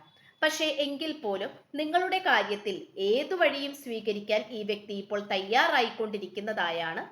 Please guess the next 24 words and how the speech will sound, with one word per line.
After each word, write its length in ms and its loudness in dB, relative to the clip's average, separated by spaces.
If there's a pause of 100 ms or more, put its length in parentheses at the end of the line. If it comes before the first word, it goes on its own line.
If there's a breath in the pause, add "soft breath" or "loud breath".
(140)
നമുക്ക് 280 -6 (100)
കാണുവാൻ 380 -2 (120)
കഴിയുന്നത്. 480 -8 (680 soft breath)
ഇവിടെ 260 4 (160)
ഒരു 160 8
അത്ഭുതം 500 2 (160)
സംഭവിച്ചിരുന്നെങ്കിൽ 1040 -2 (180)
എന്ന് 220 -2 (200)
ഈ 100 -4
വ്യക്തി 240 -4 (160)
ആഗ്രഹിച്ചു 640 -2
പോകുന്നു. 420 -6 (600 soft breath)
അതുപോലെ 520 4
തന്നെ 220 2 (300)
ഇതിൽ 220 -2
എന്തെങ്കിലും 600 -2
ഒരു 200 -2
മാറ്റം 360 0 (100)
ഉണ്ടായിരുന്നെങ്കിൽ 800 2 (220)
എന്ന് 200 -2 (200)
ഈ 120 -4
വ്യക്തി 260 -6 (260)
ആശിച്ചു 480 -6
പോകുന്നു. 400 -8